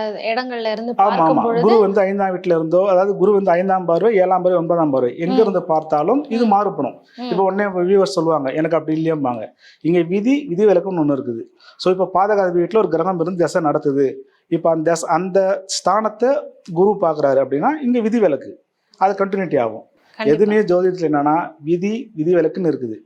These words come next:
Speaker 2: இப்ப நம்ம விதியை மட்டும் சொல்றோம்.
Speaker 1: விதி
Speaker 2: குரு,
Speaker 1: விலக்கு என்ன?
Speaker 2: குரு பார்க்கும்போது விதி விலக்கு.
Speaker 1: அப்படி.
Speaker 2: அவ்வளவுதான்.
Speaker 1: சரி.
Speaker 2: சிம்பிள் லாஜிக்.
Speaker 1: கண்டிப்பாக. இன்னொரு முக்கியமான ஒரு விஷயம் என்ன, இந்த முப்பது நாள் வரும், ஒரு மாச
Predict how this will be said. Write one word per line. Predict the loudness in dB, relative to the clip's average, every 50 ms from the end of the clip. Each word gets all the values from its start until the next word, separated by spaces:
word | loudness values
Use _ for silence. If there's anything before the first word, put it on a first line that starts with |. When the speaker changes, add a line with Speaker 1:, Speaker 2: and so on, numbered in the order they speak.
| _ _
Speaker 2:
இப்ப | -10 -4 -4 -2
நம்ம | -2 -2
விதியை | -2 -2 0 0 0 0
மட்டும் | 0 -2 -4 -4 -2
சொல்றோம். | -2 -2 -2 -2 -4 -6 -8 _ _ -20 _
Speaker 1:
விதி | -6 0 2
Speaker 2:
குரு, | 4 4 6
Speaker 1:
விலக்கு | 4 4 2 0 0 -2 -2 -4
என்ன? | -4 -4 -8 -10 -10 -4 0
Speaker 2:
குரு | 0 2 2 2 2
பார்க்கும்போது | 2 2 2 2 2 2 2
விதி | 4 4
விலக்கு. | 2 2 -2 -6 -8 -16 -18 -20 _ _ _
Speaker 1:
அப்படி. | -6 -6 -6 -4 -4 -4 -4 -6 -8 _
Speaker 2:
அவ்வளவுதான். | 0 0 2 2 2 0 0 -2 -6 -10 -14 _ _ _
Speaker 1:
சரி. | _ -8 -6 -4 -4 -4
Speaker 2:
சிம்பிள் | -4 -2 -2 -2
லாஜிக். | -2 -2 -6 -10 -18 _ _ _
Speaker 1:
கண்டிப்பாக. | -10 -8 -8 -6 -6 -8 -8 -10 -14 -16 -18 _ _ _ _ _ _ -6
இன்னொரு | -2 -2 0 0 0
முக்கியமான | -2 -2 -2 -2 -2 -2 -2 -4 -4
ஒரு | -2 -2
விஷயம் | -4 -4 -4 -6 -6 -6
என்ன, | -4 -6 -6 -6 -8 -10 -12 -16 _ -20
இந்த | -16 -12 -12 -10 -10 -10
முப்பது | -10 -10 -6 -2 -2 0 0 0
நாள் | 0 0 0 -2 -2 -2
வரும், | -4 -6 -8 -12 -16 _ -20 _ -6
ஒரு | -4 -2 -2
மாச | -2 -2 -6 -6